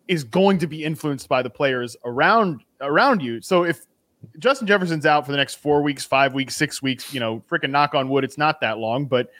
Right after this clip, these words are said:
we'll see. However long he is out, then I think the targets per route run, um, are gonna matter a lot. Although I will say, like,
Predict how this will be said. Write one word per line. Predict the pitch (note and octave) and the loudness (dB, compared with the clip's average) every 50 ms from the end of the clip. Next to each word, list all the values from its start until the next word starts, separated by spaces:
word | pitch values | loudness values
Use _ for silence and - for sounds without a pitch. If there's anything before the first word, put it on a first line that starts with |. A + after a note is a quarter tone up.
| _ _ _ - | _ _ _ -2
we'll | C#3+ D3 C#3+ | 0 0 0
see. | B2+ - - A3 G3+ D#3+ C3+ - - - - - | 0 0 -2 0 2 0 0 -2 -6 -14 -6 -2
However | F3 G3+ A#3+ B3 A3+ G3 | 0 2 2 2 2 2
long | G3+ G3 F3+ E3 | 2 2 0 2
he | F3+ F#3 E3+ | 2 2 2
is | D3+ C3+ E3+ | 2 2 2
out, | F#3 F3 D3 C#3 C#3 - _ _ _ _ | 2 2 2 0 -2 -8 _ _ _ _
then | G#2+ G#2+ A2 E3 G#3+ A3+ G3 | -18 -8 -2 0 0 2 2
I | F3 D#3+ | 0 -2
think | D#3 - D#3 D3 - | -2 -4 -6 -6 -4
the | - C#3 | -6 -6
targets | - D#3+ D3+ C#3+ C3+ C#3 C3+ - | 0 2 2 2 2 -2 -6 -4
per | - C#3 | -2 0
route | C3 C3 C3 B2+ B2 | 2 2 2 2 2
run, | B2+ C3 B2+ B2 A#2+ B2 B2 - - | 2 0 0 0 0 -4 -6 -6 -2
um, | C3+ B2+ A#2+ A#2 A2+ A#2 A#2 - - | 0 2 2 2 0 -2 -4 -6 -2
are | C#3+ C#3+ | -2 -2
gonna | C3 C#3+ C3+ B2+ | 0 0 -2 -2
matter | B2+ C#3 C#3 C3+ C3+ B2+ B2 | 0 0 2 2 4 4 2
a | A#2+ | 2
lot. | A#2+ B2 B2 B2+ - | 2 2 2 2 0
Although | A#2+ C3 C3+ C#3+ D3 | -2 0 0 2 2
I | D3 | 2
will | D3 D3+ | 2 0
say, | D3 - E3+ D#3+ D3+ | 0 0 0 0 2
like, | C3+ B2+ B2 B2 | 2 0 -2 -2